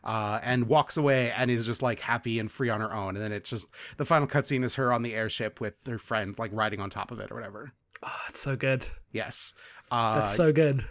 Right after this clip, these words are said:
Speaker 1: you got the version, I assume, where you see him, but he is not brought back, right?
Speaker 2: No, he comes back.
Speaker 1: But y-, y-, uh, you don't even get a hundred percent, so you didn't see the one where he comes back at Besaid and you're like,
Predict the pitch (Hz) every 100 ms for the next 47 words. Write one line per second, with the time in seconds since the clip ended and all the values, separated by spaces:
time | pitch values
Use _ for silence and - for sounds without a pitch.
0 | - 139 254 247 208 170 170 151 160 143
1 | - 143 139 123 - 160 147 135 131 131
2 | 123 113 113 107 117 101 - - - 104
3 | 98 - _ _ _ _ _ _ _ _
4 | _ _ _ _ _ - _ _ - 302
5 | 294 339 262 320 190 - - - _ _
6 | - - _ _ 175 180 - 180 156 -
7 | _ _ - 143 143 147 277 233 214 196
8 | 170 165 139 - 214 - 160 151 170 147
9 | 139 131 131 143 135 117 123 127 113 110
10 | 107 123 135 123 104 104 107 104 98 -